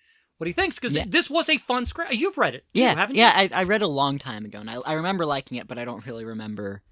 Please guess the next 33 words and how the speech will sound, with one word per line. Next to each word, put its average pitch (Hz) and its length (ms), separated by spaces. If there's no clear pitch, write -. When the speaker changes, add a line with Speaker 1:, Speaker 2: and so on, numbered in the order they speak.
Speaker 1:
Right. 147 240
Speaker 2:
it - 260
specifically. - 540
Speaker 1:
So 277 100
anyway, 247 280
that's 202 340
why 208 340
I 175 140
was 175 320
kind 196 200
of 175 60
focused - 400
on 160 140
the 151 160
page 277 340
numbers, 170 280
because 185 240
I 185 80
think - 220
I 196 160
had 214 160
gotten 165 280
up 156 140
to 156 100
maybe 139 200
twenty-four 156 560
pages 143 480
to 180 100
try 202 320
to 196 80
tell 165 220
my 131 140
story. 123 540